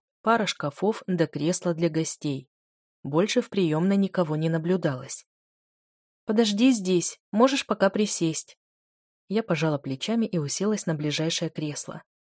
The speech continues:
Парень остался стоять у двери, наверное, боялся, что я сбегу. Девушка же постучалась и вошла в кабинет декана. Вернулась она через десяток секунд и кивнула мне заходить.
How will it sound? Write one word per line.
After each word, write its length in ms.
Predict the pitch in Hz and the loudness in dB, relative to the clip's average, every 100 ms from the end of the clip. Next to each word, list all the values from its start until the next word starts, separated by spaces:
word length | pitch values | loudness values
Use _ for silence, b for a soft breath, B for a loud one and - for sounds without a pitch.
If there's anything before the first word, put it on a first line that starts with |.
| - | -2
Парень 340 | 170 220 175 | 0 2 0
остался 420 | 151 170 196 - | 0 0 0 -2
стоять 400 | 208 180 175 175 | -4 0 0 0
у 40 | 208 | -2
двери, 460 | 165 151 139 139 | 0 -2 -2 -6
наверное, 560 | - 190 185 185 190 180 | -2 0 2 2 2 0
боялся, 460 | 175 185 208 208 175 | 0 0 0 -2 -4
что 160 | - | -2
я 140 | 185 185 | 0 0
сбегу. 460 | 175 202 170 151 - _ _ _ | 0 0 0 -4 -8 _ _ _
Девушка 480 | 190 214 220 196 170 | -2 2 2 0 -2
же 120 | 156 | -2
постучалась 680 | - 147 147 - 220 233 - | -4 -6 -6 -2 2 2 0
и 20 | |
вошла 320 | 180 180 - 247 | -2 -2 0 -2
в 60 | |
кабинет 460 | - 175 160 156 180 | -2 -2 0 0 -2
декана. 560 | 170 175 143 135 139 - _ _ _ _ - | -4 -4 -6 -6 -10 -14 _ _ _ _ -10
Вернулась 580 | 147 170 175 208 175 - | -2 0 2 2 2 0
она 160 | 156 | -2
через 280 | 147 156 156 | -2 -2 -4
десяток 480 | 147 160 170 170 170 | -2 -2 -2 -2 -4
секунд 600 | - 214 - 165 139 - _ | -4 -6 -4 -4 -4 -8 _
и 80 | 170 | -8
кивнула 480 | 175 151 160 190 202 | -4 -2 0 2 2
мне 220 | 170 156 | 2 0
заходить. 680 | 156 - 180 151 131 - | -2 -2 -2 -2 -6 -10